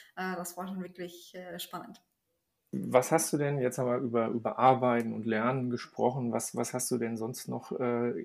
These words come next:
Speaker 2: im, im Sinne von Freizeit gemacht dort vor Ort? Hast du da auch, sag ich mal, Kontakte knüpfen können, noch, äh, über die Familie hinaus oder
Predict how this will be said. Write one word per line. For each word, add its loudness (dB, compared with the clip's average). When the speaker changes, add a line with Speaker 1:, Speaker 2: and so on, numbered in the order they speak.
Speaker 2:
im, -8
im -4
Sinne -4
von -6
Freizeit 2
gemacht -2
dort 0
vor -2
Ort? 0
Hast -4
du 2
da 4
auch, -4
sag 2
ich -4
mal, -2
Kontakte -4
knüpfen -6
können, 0
noch, -2
äh, -4
über 0
die -2
Familie 0
hinaus 0
oder -4